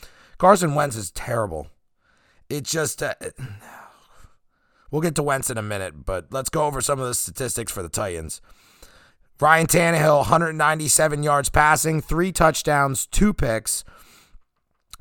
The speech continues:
Derrick Henry, a hundred and thirteen yards on twenty-eight carries. And Westbrook Ekine from Indiana. Interestingly enough, I did not know this receiver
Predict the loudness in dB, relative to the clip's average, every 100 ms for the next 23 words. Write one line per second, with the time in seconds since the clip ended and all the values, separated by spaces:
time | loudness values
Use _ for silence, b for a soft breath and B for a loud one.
0 | -2 4 6 4 2 2 4 4 4 2
1 | 0 -4 0 0 0 -4 -2 2 2 2
2 | 0 -2 -4 -2 -2 -4 -4 0 2 0
3 | -4 -10 _ _ _ _ _ _ _ _
4 | _ _ _ -20 _ B B B B B
5 | B -6 -4 -2 -4 -6 -12 _ _ _
6 | _ _ -6 2 4 4 2 4 2 2
7 | -8 -4 -2 2 4 4 -2 -8 -12 b
8 | b -12 0 2 2 0 0 2 0 -2
9 | -2 -2 -2 -6 -6 -4 0 0 2 2
10 | 2 4 2 4 0 0 0 4 2 4
11 | 2 2 2 0 -2 -2 0 0 -4